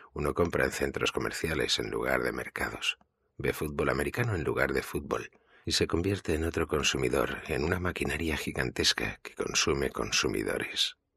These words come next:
Dios mío, piensa Pablo. Oscar tiraría esa frase a la basura, pero aún así es cierta. En el norte impera otro estado de ánimo.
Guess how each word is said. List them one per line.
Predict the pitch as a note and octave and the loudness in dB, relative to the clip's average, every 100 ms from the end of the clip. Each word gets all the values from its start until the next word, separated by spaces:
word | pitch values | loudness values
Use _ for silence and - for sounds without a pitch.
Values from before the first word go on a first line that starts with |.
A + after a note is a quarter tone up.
| _ - | _ -8
Dios | C2+ A1 G1+ - | -4 -2 -2 -2
mío, | - - - - - _ _ _ - | -6 -10 -12 -16 -20 _ _ _ -2
piensa | A#1+ - - A#1+ | 0 2 0 0
Pablo. | G#1+ G1+ - - _ _ _ _ - | -2 -2 -6 -12 _ _ _ _ -6
Oscar | D#2+ - E2 C2+ | -4 0 0 0
tiraría | - C2 C2 C2 | 2 2 4 2
esa | B1 - | 2 0
frase | - A#1+ A1+ - | -2 0 0 0
a | A#1 | 0
la | A1 | 0
basura, | A1 - B1 B1 - - - _ - | 0 0 -2 -4 -10 -20 -20 _ -8
pero | - A1+ | 0 0
aún | G1+ | 0
así | - - D2 | 0 2 2
es | A#1 - | 2 0
cierta. | - B1+ - - - _ _ _ _ | 2 0 0 -8 -8 _ _ _ _
En | C2 | -2
el | A1 A1+ | 0 0
norte | D2+ - F2+ | 0 0 -2
impera | D2 E2+ E2 D#2 | -4 -2 0 -2
otro | - G#1 | -2 -2
estado | - - A#1 G#1+ | 0 0 0 0
de | A1+ | 0
ánimo. | A#1+ A#1 - | -2 -6 -10